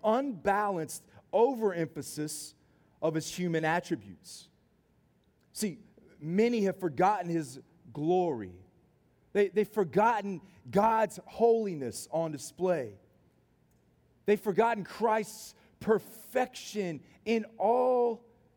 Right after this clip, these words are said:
regards. While we must maintain a theology of Christ's manness, if we are to stay within the bounds of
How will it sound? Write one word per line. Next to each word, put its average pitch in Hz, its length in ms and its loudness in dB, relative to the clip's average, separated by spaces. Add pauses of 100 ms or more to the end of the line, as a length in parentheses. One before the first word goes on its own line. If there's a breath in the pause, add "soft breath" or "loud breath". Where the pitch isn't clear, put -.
(220)
regards. 143 840 -4 (2250)
While 117 140 -8
we 156 100 -4
must 165 460 -4
maintain 151 800 -6
a 123 180 -2 (240 loud breath)
theology 156 580 0
of 127 140 -2 (300 soft breath)
Christ's 160 600 -2 (100)
manness, 147 920 -4 (200 soft breath)
if 135 140 -10
we 170 140 4
are 165 60 2
to 156 120 -4
stay 180 500 0
within 160 320 -4
the 131 80 -2
bounds 151 760 -2
of 147 180 0